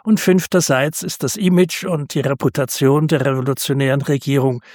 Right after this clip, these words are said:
auch schon mal besser gewesen. Es gibt da den sogenannten Club von Paris, das ist ein Zusammenschluss wichtiger gläubiger Länder, Kanada, diverse Länder der E U, Japan, Russland und auch die Schweiz. Die kümmern sich um Problemfälle wie Kuba.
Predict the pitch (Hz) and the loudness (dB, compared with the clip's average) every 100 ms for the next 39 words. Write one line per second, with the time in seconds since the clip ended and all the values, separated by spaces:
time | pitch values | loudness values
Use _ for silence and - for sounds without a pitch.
0 | - - 135 - 151 131 135 123 120 127 | -10 -2 0 0 0 2 0 -2 -2 -2
1 | 127 113 107 98 - - _ _ _ _ | -4 -6 -6 -8 -14 -20 _ _ _ _
2 | _ _ _ - 180 - 160 - 143 139 | _ _ _ -10 -8 -2 -2 0 0 0
3 | 139 143 147 135 135 139 139 - - 160 | -2 0 0 0 -2 -4 -4 -4 -2 0
4 | - - 139 - 143 123 147 208 - 165 | -2 -2 -2 -2 -2 0 2 2 2 -2
5 | - 151 143 131 131 120 139 165 - 147 | -2 -4 -4 -6 -4 -2 0 -2 -2 -4
6 | - 151 - 160 135 120 127 170 170 160 | -4 -6 -8 -6 -4 -2 0 0 0 0
7 | 156 147 147 143 135 - - - - 135 | 2 2 2 2 0 -6 -20 -18 -6 0
8 | 147 143 135 135 131 131 120 123 113 117 | 2 2 2 4 4 2 0 -2 0 0
9 | 127 117 120 120 110 120 131 151 165 160 | 0 0 0 -2 -2 -2 0 0 2 2
10 | 147 123 147 - 143 147 143 101 - - | 2 2 0 0 0 0 -2 -2 -4 -2
11 | 190 165 170 160 127 127 - 165 - 110 | 0 0 0 -2 -4 -6 -8 -6 -2 -4
12 | 95 - - - - - 202 - 175 165 | -4 -10 -14 -20 -14 -2 0 4 4 4
13 | 156 156 139 - 127 139 143 156 151 131 | 2 0 -2 -4 -4 -2 -2 -2 -2 -2
14 | 127 131 - 143 131 107 | -2 -6 -2 0 0 -2